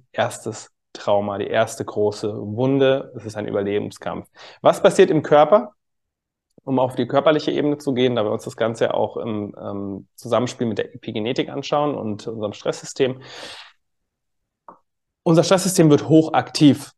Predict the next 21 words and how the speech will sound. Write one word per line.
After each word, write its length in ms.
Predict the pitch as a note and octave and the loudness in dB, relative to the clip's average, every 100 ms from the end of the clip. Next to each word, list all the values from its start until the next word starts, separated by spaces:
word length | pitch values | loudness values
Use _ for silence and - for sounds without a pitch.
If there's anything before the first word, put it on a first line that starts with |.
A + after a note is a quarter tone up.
| _ | _
Das 120 | B2+ | 0
heißt, 180 | B2+ - | 0 2
die 100 | A#2 | 0
Amygdala 520 | B2 G#3+ G#3 F3 E3+ | 4 4 6 6 6
ist 160 | C3+ - | 6 2
so 80 | A#2+ | 0
der 120 | G#2+ | 2
Alarmgeber 720 | A2 B2 E3 D3+ C#3 C3+ B2+ | 4 4 4 2 2 2 0
in 140 | D3+ | -2
unserem 460 | C#3 C3+ B2+ A2+ A2+ | -2 0 2 2 -2
Gehirn. 460 | A2 D3+ A3+ A3+ - _ _ _ _ _ _ _ _ | 2 2 2 -2 -10 _ _ _ _ _ _ _ _
Die 120 | C3 B2+ | -4 -2
Amygdala 520 | C3+ F#3 F3 B2+ A#2+ | 0 0 2 2 2
schlägt 440 | - D3 E3+ - | 0 2 2 2
Alarm 360 | C#3+ B2+ C#3+ E3 | 2 4 4 2
in 40 | |
unserem 300 | C#3 C3 B2 | 2 2 2
Gehirn, 340 | A#2+ C#3 E3+ D#3 | 2 4 4 2
schickt 320 | - F#3+ - | 0 -2 2
dann 220 | D#3 D3 | 2 4
Botenstoffe 760 | D#3 E3+ C#3+ - C#3 - C3+ | 2 2 -2 0 0 2 -2